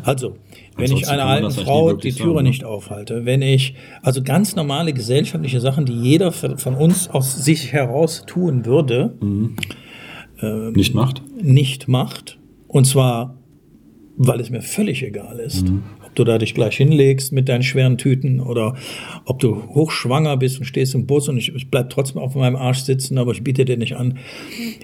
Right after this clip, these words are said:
Speaker 1: den Platz, das ist mir völlig egal.
Speaker 2: Das ist dann eigentlich eher schon asoziales Verhalten.
Speaker 1: Ja, ich
Speaker 2: <laughs> Das
Speaker 1: wollte
Speaker 2: hat
Speaker 1: so
Speaker 2: nichts
Speaker 1: weit
Speaker 2: mit
Speaker 1: nicht, ich wollte so weit nicht gehen.
Speaker 2: Ja, also,
Speaker 1: Äh,
Speaker 2: und
Speaker 1: dann
Speaker 2: mit asozial im Sinne von atypisch gegenüber einem sozialen Verhalten.
Speaker 1: Ja.
Speaker 2: Also das, was asozial eigentlich
Speaker 1: Genau,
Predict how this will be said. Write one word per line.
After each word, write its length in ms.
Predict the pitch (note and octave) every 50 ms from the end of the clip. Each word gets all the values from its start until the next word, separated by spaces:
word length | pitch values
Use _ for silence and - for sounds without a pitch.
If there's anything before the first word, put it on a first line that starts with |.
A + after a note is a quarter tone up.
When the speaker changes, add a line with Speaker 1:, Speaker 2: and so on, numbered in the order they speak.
| - -
Speaker 1:
den 120 | - B2+ C3
Platz, 240 | - B2+ C3 - -
das 160 | C#3 C3+ C3
ist 140 | C#3 B2+ B2+ D3+
mir 80 | C3+ C3
völlig 300 | - F#3 G#3 F3+ - -
egal. 300 | C3+ C3 A#2+ G#2+ A2+ C#3+
Speaker 2:
Das 100 | E3+ -
ist 60 | -
dann 100 | F#2 F2
eigentlich 180 | E2+ D#2+ -
eher 100 | - -
schon 180 | - - D#2+ C#2
asoziales 560 | - E2+ F2 D2+ - - D2+ D2 D2 - -
Verhalten. 460 | - - - C#2+ - - - - D#2+
Speaker 1:
Ja, 400 | - - - - - - B2+ B2+ C3+
ich 80 | D#3+
Speaker 2:
<laughs> 60 | - -
Das 20 |
Speaker 1:
wollte 60 | C#3+
Speaker 2:
hat 60 | D#3+ -
Speaker 1:
so 40 | D3+
Speaker 2:
nichts 120 | B2 B2+
Speaker 1:
weit 60 | B2+ C#3
Speaker 2:
mit 80 | C3 C3
Speaker 1:
nicht, 120 | C3 -
ich 200 | - C3+ - - D3+
wollte 180 | D#3 - -
so 100 | - C#3+
weit 180 | C3+ C#3+ C#3 -
nicht 180 | C#3 C3 - -
gehen. 260 | C3+ B2 A#2 A#2+ B2 C3 - - - -
Speaker 2:
Ja, 120 | F#2+ F#2+ - - F#2+
also, 220 | F2 E2+ F2 F#2+
Speaker 1:
Äh, 80 | A#2 A#2
Speaker 2:
und 160 | A#2 A2+ -
Speaker 1:
dann 140 | - C3 C3+ C#3
Speaker 2:
mit 100 | D3 C3
asozial 460 | A#2 A2 B2 A2+ - - A#2 A2 A2
im 100 | - F#2+
Sinne 180 | G2+ G#2 G#2+
von 420 | - - G2+ G2 G#2 G#2 G#2 - - - - _
atypisch 1000 | F#2 G2 A2 A#2+ B2 C3 C3 - - - A#2+ - - A#2 A#2 A#2 - - - - - - - -
gegenüber 720 | F#2+ F#2+ F#2 A2 G#2 G#2 G#2 G2 F#2+ F#2 F#2 F#2+ F#2 - - - - -
einem 300 | - F#2+ F#2 F2+ F2+ F2
sozialen 480 | F2 F2 E2+ - - - E3+ E3 D#2 C#2+
Verhalten. 400 | - - D2 D2 D2+ - - A#2
Speaker 1:
Ja. 160 | G#2 F#2+ G2+
Speaker 2:
Also 240 | - E2+ E2 E2 E2+
das, 240 | E2 F2+ F2 -
was 220 | - E2+ - - -
asozial 680 | F2+ F2 F#2 F#2 F2 F2 E2+ E2 - - - E2 D#2+ D#2+ -
eigentlich 260 | - E2 - - -
Speaker 1:
Genau, 220 | - B2+ A#2+ A#2